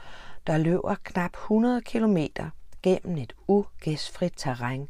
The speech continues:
på tværs af Owen Stanley-bjergkæden i Papua Ny Guinea.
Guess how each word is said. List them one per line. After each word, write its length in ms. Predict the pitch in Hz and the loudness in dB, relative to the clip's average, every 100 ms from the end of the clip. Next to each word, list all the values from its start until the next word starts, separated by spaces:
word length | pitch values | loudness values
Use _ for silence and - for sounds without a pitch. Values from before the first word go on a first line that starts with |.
| - - - - - | -10 -14 -14 -14 -6
på 160 | - | -2
tværs 580 | 143 - 156 151 - - - | -2 0 0 0 -6 -10 -6
af 180 | 139 - - | -6 -8 -2
Owen 380 | 160 156 147 113 | 2 2 0 -4
Stanley-bjergkæden 1600 | - - 143 143 151 156 156 - - 131 131 131 - 151 135 139 - - - - - | -8 -2 0 0 -2 -4 -6 -8 -6 -2 -2 -4 -2 -2 0 -4 -6 -12 -14 -16 -4
i 180 | 180 165 | -2 -2
Papua 420 | - 127 - - 127 - | -4 -6 -6 -8 -10 -10
Ny 180 | 131 123 - | -8 -8 -10
Guinea. 320 | 104 104 | -12 -10